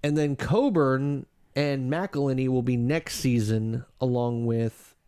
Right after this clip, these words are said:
Cedric Paquette. And as of right now, as of right now, those are your only three U F As the following season.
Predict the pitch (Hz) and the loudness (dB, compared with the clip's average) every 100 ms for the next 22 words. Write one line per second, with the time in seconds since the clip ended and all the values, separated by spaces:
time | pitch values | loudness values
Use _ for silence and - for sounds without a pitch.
0 | - - 156 131 123 - 117 - 120 - | -20 -2 0 0 -4 -4 -4 -4 -6 -6
1 | - - - - - - - _ _ - | -10 -20 -20 -20 -20 -20 -20 _ _ -4
2 | 135 131 143 139 127 127 127 139 226 247 | -2 0 0 0 0 -2 0 0 0 0
3 | 127 120 151 160 - 110 113 147 170 226 | 0 0 0 -4 -4 -2 0 0 0 0
4 | 240 143 131 185 - - - - - - | 0 0 -2 -4 -10 -20 -20 -20 -20 -20
5 | - - - _ - 127 147 247 240 247 | -20 -20 -20 _ -4 2 2 2 0 0
6 | 175 160 160 165 139 - - 156 165 151 | 2 2 0 0 -4 -6 -4 -2 0 0
7 | 139 - 156 143 113 - 135 - - 127 | 0 0 0 0 -2 -2 -4 -2 -2 0
8 | 123 117 107 - 135 101 98 - | 0 -2 -4 -2 -2 -2 -10 -20